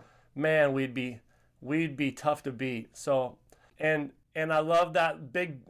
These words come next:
that big man, Jerry. For those that's not seeing, that aren't seeing the video feed, Jerry, Jerry is the rock star, her rock star pup,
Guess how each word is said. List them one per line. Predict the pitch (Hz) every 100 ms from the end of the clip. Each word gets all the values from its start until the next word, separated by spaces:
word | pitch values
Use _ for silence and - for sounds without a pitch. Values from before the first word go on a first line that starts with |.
| -
that | 156 143
big | 175 175
man, | 170 170 151
Jerry. | 165 165 - _
For | -
those | 180 202 226
that's | 185 185 -
not | 190 185
seeing, | - 196 185 165
that | 165 170
aren't | 175 175
seeing | 180 170
the |
video | 127 170 165 147
feed, | - 139 120
Jerry, | 135 185 208 165 139 370 - _ _ -
Jerry | 143 180 202 196
is | 165
the | 139 151
rock | 160 175 170
star, | - 170 156 151
her | 143 156
rock | 147 165 165
star | - 185 160 151 151 _ _ _ _ -
pup, | - 175 165 -